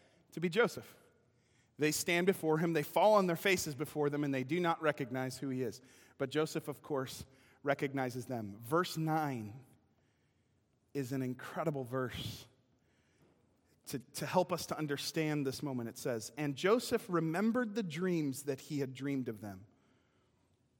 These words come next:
So here he is, overseer, dispersing grain,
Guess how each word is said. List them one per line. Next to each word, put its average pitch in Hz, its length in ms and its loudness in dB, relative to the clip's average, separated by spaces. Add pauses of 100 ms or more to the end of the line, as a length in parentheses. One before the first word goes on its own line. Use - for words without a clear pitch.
(920)
So 156 160 -2
here 247 300 0
he 180 280 -6
is, 107 500 -12 (1160)
overseer, 180 760 0 (960)
dispersing 185 540 0
grain, 139 400 -2